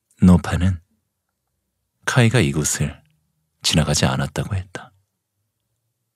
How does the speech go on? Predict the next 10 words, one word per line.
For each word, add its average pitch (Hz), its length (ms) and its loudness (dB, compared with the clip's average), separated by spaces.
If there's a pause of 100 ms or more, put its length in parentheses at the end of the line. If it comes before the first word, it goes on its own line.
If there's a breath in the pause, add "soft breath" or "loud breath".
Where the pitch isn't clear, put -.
(760)
그러나 104 260 4
혹시 101 240 2
앞으로 80 380 2
올지도 80 340 0
모르니까 78 760 -2 (640)
너무 73 200 2
슬퍼 - 380 -2
말고 73 500 -4 (1000 loud breath)
벚지를 78 420 0
먹고 71 720 -4